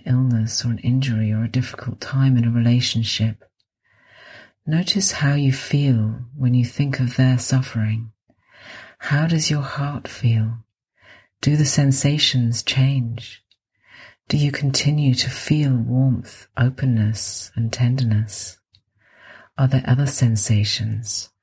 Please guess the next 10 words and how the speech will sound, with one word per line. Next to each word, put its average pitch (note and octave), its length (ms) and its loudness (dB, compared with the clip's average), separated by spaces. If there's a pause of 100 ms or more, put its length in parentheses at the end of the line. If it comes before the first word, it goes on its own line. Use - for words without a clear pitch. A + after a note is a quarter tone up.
(440)
Perhaps A#2+ 600 0
a A#2+ 80 2
gentle B2+ 420 -2 (120)
aching B2 580 -2
sensation. A2+ 1040 -2 (2750)
Continue D3 600 -2
to D#3+ 160 -6
visualize B2 880 0
your C3+ 100 2
loved B2 300 2